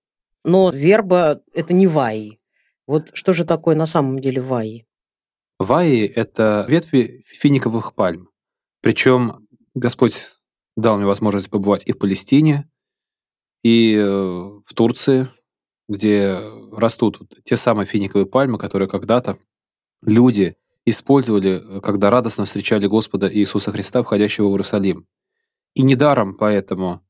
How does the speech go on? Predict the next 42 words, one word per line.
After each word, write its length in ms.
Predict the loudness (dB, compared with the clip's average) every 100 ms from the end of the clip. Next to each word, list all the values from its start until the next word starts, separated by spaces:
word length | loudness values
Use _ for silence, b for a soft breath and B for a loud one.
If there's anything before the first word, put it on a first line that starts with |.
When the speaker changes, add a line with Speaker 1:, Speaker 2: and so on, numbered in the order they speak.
| _ _ _ _ _ _
Speaker 2:
до 100 | -2
сих 240 | 0 -6
пор 300 | 0 0 0 _
этот 240 | -10 -10 -2
праздник 460 | 0 0 -2 -8
во 220 | -8 -4 -2
всем 220 | 0 2
мире, 280 | 2 0 -6 _
кроме 260 | -2 -2
как 120 | -4
в 60 | -2
России, 340 | -2 2 2
называется 480 | 2 0 0 0 -4
пальмовым 560 | -2 -2 0 -2 -4 -6
воскресеньем, 680 | -8 -8 -4 -2 -4 -8 _ _
вход 200 | -4 -2
Господень 360 | -2 -2 -2
в 40 | -2
Иерусалим. 520 | -4 -2 -4 -4 -10 _ _ _ _ _ _ -2
В 40 |
России 240 | 0 2
же 120 | 2 2
вербным, 360 | 2 0 -4
поскольку 320 | -4 -4 -2
у 20 | -2
нас 220 | -2 -6 _ _
пальм 280 | 0 0 0
нет, 260 | 0 -2 _ _ _ _ _ _
а 200 | -2 0
верба — 320 | 2 2 2
это 120 | 2
единственное 460 | 2 2 0 0 0
растение, 460 | -2 0 2 2
которое 480 | -2 -2 0 0 -2
к 100 | -2
этому 260 | -2 0 0
времени 340 | 2 0 0
года 240 | 2 2 0
проявляет 520 | 0 0 4 2 2
уже 200 | -2 -4
какие-то 360 | -6 -4 -2 0
признаки 600 | 0 0 0 -2 -4